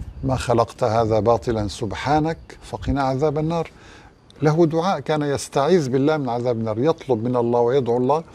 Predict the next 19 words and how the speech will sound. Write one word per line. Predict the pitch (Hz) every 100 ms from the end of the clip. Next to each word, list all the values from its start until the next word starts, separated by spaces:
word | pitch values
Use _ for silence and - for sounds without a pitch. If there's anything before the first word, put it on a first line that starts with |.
| - - _ -
أن | 131 120
يقيه | 120 - - 170 151 131 156 165 _ _ _ -
عذاب | 104 104 101 113 107
النار. | 101 98 92 - - - - - - - - - - - - - - - - - 113
وبالتالي | 113 - - 151 147 160 - - - -
هذا | - 147 131
الدعاء | 113 101 113 123 -
أخي | - 110
الحبيب | 90 107 101 127 156 - - - - - - - 143
اجعله | 120 135 160 127
ثقافة | - 127 - 151 - 117
يومية | 113 110 110 113 104 90 - - -
لك، | 117 117 143 151 - - -
لا | 143
تنسى، | 131 120 104 - 139 160 - -
لن | 143 143
تخسر | 131 - - 113
شيئًا، | 101 - 107 117 139 147 - - - - - -
ولكن | 120 156 - 151 165